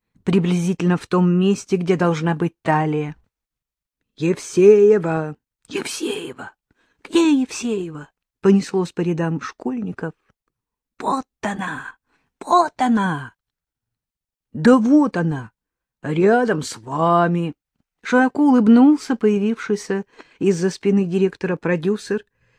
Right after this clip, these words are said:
и вытащил за руку худенькую невзрачную девочку, совершенно не похожую на Катю в школьные годы.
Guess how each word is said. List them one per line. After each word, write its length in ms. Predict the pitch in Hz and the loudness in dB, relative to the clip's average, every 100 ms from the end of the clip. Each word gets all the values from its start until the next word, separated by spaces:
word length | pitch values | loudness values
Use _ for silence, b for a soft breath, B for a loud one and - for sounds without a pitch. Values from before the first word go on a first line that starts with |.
| _ - | _ -4
и 140 | 208 | -2
вытащил 680 | 196 269 269 - - 233 202 | 0 0 -2 -6 -2 -2 -2
за 380 | 185 175 170 165 | -2 -2 -2 -4
руку 380 | 180 - 214 - _ _ _ | -6 -8 -10 -10 _ _ _
худенькую 640 | - - 320 294 285 254 240 | -10 0 4 6 4 6 6
невзрачную 720 | 226 208 214 214 - 208 196 | 6 2 -2 -2 -4 -2 -2
девочку, 580 | 175 190 190 190 - 175 | 0 -2 -2 -6 -10 -8
совершенно 460 | - 180 - 247 | -4 -4 -2 0
не 160 | 214 190 | 0 0
похожую 560 | 180 165 190 180 175 170 | -4 -6 -4 -4 -4 -4
на 160 | 165 | -4
Катю 500 | - 202 214 - 202 _ _ _ | -6 -6 -6 -8 -8 _ _ _
в 80 | - | -18
школьные 500 | - 156 165 170 151 | -8 -6 -4 -4 -6
годы. 480 | - - _ - | -8 -18 _ -20